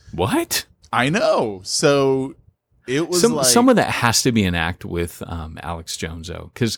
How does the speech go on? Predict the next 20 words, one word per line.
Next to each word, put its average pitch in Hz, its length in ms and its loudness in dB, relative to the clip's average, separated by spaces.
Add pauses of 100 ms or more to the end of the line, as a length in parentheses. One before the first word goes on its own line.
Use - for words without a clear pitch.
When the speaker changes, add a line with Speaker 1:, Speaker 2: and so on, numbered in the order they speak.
(360)
Speaker 1:
let's 202 180 2
be 165 160 2
honest, 78 280 0
Speaker 2:
Well, - 140 -2
I 139 100 4
Speaker 1:
it's 147 100 2
Speaker 2:
don't 120 140 4
know 139 100 8
that 170 60 6
Alex 180 440 4
really 120 280 6
has 113 80 4
Speaker 1:
news-flavored 117 380 6
entertainment 104 840 2
is 101 200 0
what 95 320 0
we 113 180 -2
see 92 340 0
nowadays. 85 640 -4
It, 107 180 0